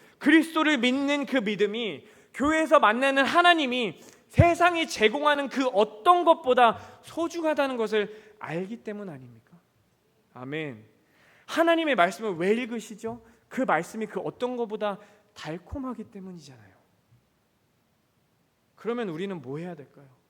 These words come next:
그 젊은 세대들에게 이 말씀이 얼마나 달콤한지,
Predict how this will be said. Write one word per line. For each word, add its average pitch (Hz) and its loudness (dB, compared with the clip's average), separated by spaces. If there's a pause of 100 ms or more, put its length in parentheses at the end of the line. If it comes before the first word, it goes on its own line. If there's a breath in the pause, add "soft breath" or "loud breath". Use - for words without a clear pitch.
(480)
그 247 -10
젊은 196 -6
세대들에게 208 -8 (1300)
이 233 -6
말씀이 226 -8
얼마나 202 -8
달콤한지, 139 -20